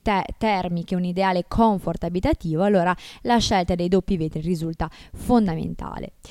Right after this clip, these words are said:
I vet-, i doppi vetri infatti sono composti da due lastre di vetro singolo, distanziate tra loro da un intercapendine o comunque da una camera d'aria. Ma per poter ottenere comunque risultati efficaci è molto importante inserire i doppi vetri in serramenti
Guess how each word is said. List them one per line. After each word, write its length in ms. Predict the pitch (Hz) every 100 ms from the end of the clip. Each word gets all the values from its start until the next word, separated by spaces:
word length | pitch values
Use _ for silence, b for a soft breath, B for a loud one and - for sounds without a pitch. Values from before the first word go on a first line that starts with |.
| B B B
I 120 | 370
vet-, 260 | 370 - -
i 120 | 240
doppi 220 | 285 311
vetri 240 | 190 185 196
infatti 340 | 185 180 -
sono 320 | - - 214
composti 720 | - 262 262 202 190 196 - 214
da 100 | 196
due 180 | 202
lastre 540 | 180 165 175 - 190 180
di 120 | 170
vetro 260 | 165 170 180
singolo, 760 | - - 160 160 160 165 160
distanziate 720 | 196 220 247 247 - 175 175
tra 180 | 185 285
loro 380 | 247 180 185 196
da 100 | 185
un 80 | 180
intercapendine 840 | 185 185 202 - 170 165 170 190
o 180 | - 175
comunque 400 | - 185 165 160
da 80 | 165
una 160 | 165 160
camera 380 | 160 160 160
d'aria. 500 | 156 147 151 165 165 180 B B B B
Ma 180 | 233 320
per 180 | 320 240
poter 260 | 196 240
ottenere 420 | 226 - 190 196 214
comunque 460 | 196 190 196 202
risultati 460 | 180 170 170 190 175
efficaci 580 | - - - 170 220 208
è 40 |
molto 480 | 180 185 254 262 190
importante 640 | 170 175 175 - 170 165
inserire 460 | 165 185 170 170 -
i 140 | 220
doppi 300 | 185 165 175
vetri 360 | 160 156 - 175
in 260 | 180 170 156
serramenti 880 | - 214 190 185 170 156 156 -